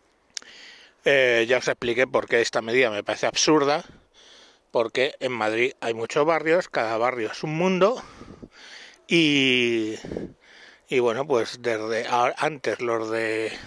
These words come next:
Entrevías o, o yo qué sé, Villaverde, no podían ir a Usera o a yo qué sé, y ahora sí, con lo cual pueden extender más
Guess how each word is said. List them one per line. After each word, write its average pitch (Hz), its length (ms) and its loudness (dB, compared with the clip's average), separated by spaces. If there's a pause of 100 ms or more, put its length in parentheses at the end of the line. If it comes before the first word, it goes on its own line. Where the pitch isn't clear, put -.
(120)
Entrevías 139 880 0
o, 131 400 2 (760)
o 120 580 2
yo 120 140 -2
qué - 80 -10
sé, 180 200 2 (200)
Villaverde, 135 600 0 (1300)
no 131 160 -2
podían 131 340 2
ir 131 180 2
a 123 100 0
Usera 175 480 0 (1200)
o 123 220 0
a 110 480 0
yo 127 100 -2
qué 135 100 -2
sé, 190 220 2 (2000)
y 143 280 4
ahora 117 340 0
sí, 185 260 0 (120)
con 113 180 -6
lo 110 80 2
cual 123 200 2
pueden 113 260 2
extender 117 480 0
más 127 420 -4